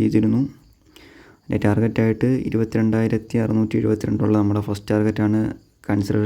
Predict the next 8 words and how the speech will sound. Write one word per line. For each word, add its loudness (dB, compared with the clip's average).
ചെയ്തത്. 2
പക്ഷേ, -2
ഏഹ്, 4
അതിൻ്റെ 2
ആ 2
പ്രീമിയത്തിൽ 2
നമ്മൾ 0
വെച്ചിരുന്ന -2